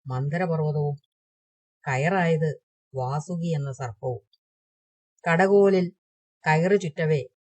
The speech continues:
വാലിലാര് തലയിലാര് എന്ന തർക്കം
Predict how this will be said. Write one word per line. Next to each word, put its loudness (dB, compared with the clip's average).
വാലിലാര് 6
തലയിലാര് 2
എന്ന 2
തർക്കം -6